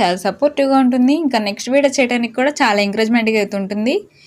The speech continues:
కాబట్టి ఖచ్చితంగా వీడియోకి అయితే ఒక లైక్ అనేది ఇవ్వండి. మన ఛానల్ని సబ్స్క్రైబ్ చేసుకోండి.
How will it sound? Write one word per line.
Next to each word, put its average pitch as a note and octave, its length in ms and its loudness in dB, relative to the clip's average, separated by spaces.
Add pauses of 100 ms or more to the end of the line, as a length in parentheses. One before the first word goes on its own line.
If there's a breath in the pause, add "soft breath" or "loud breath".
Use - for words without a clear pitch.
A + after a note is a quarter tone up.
(300 soft breath)
కాబట్టి G#3+ 400 0
ఖచ్చితంగా A3 720 -2
వీడియోకి C4+ 380 0
అయితే D4+ 280 -2
ఒక A#3+ 220 -4
లైక్ G3 280 -2
అనేది A3+ 220 -2
ఇవ్వండి. G#3 340 -4
మన F4 160 0
ఛానల్ని A#3+ 440 -4
సబ్స్క్రైబ్ - 540 -6
చేసుకోండి. G3 540 -6